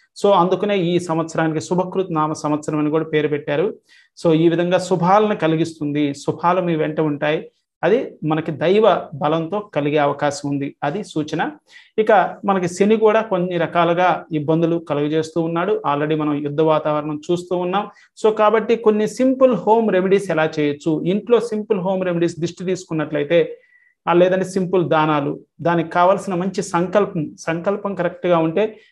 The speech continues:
అది మనకి ఫలితం చక్కగా ఇస్తుంది. So, మీ లగ్నానికి ఉన్న దోషాలేంటి, దానికి ఉన్న రెమెడీస్, మీకు ఏలినాటి శని ఉన్నా కానీ భయపడాల్సిన అవసరం ఏం లేదు. దానికి కూడా సింపుల్ హోమ్ రెమెడీతో మనం దాన్ని అధిగమించవచ్చు.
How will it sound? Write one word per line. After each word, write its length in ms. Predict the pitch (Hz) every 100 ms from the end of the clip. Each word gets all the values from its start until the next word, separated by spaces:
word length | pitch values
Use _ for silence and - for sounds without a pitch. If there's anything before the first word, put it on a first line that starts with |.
| _
అది 120 | 165
మనకి 220 | 160 156 -
ఫలితం 280 | 175 175 175
చక్కగా 360 | 165 156 165 156
ఇస్తుంది. 520 | 143 - 143 143 - _ _ _ _ _ _ _ _ -
So, 140 | 170 160
మీ 140 | 160
లగ్నానికి 500 | 160 151 180 196 190
ఉన్న 260 | 180 170 160 -
దోషాలేంటి, 920 | 135 160 170 190 180 180 175 202 208 _ _ _
దానికి 280 | 160 170 160
ఉన్న 140 | 160 151
రెమెడీస్, 500 | 156 175 185 180 190 - -
మీకు 200 | 156 156
ఏలినాటి 480 | 151 175 185 180 170
శని 200 | 170 165
ఉన్నా 200 | 165 156
కానీ 200 | 165 165
భయపడాల్సిన 640 | 151 160 160 160 156 147
అవసరం 360 | 139 151 185 175
ఏం 140 | 175
లేదు. 200 | 170 180
దానికి 320 | 165 147 160
కూడా 120 | 160 160
సింపుల్ 500 | - 220 226 233 190
హోమ్ 280 | 190 180
రెమెడీతో 400 | 175 160 151 151
మనం 220 | 160 156 147
దాన్ని 200 | 143 143
అధిగమించవచ్చు. 720 | 160 175 175 170 170 208